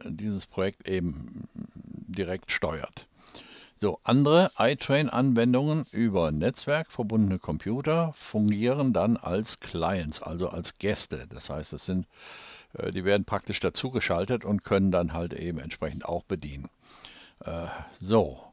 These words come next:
Und haben im Netzwerk Zugriff auf die Modellanlage dann über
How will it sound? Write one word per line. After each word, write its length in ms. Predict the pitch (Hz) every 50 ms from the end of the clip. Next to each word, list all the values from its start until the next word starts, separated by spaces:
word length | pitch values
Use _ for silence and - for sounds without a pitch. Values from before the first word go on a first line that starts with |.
| _ _ - - - - - - - - - - - - _ _
Und 220 | - 139 151 113
haben 280 | 113 131 131 131 131 117
im 100 | 101 101
Netzwerk 640 | 98 107 110 - - - 101 92 82 82 82 -
Zugriff 380 | - - 139 139 - 156 147 -
auf 240 | - - 92 95 -
die 100 | - 110
Modellanlage 760 | 95 90 80 76 73 80 90 92 101 101 107 117 113 120 120
dann 260 | 101 95 85 90 87
über 460 | - - 101 101 113 120 135 135 113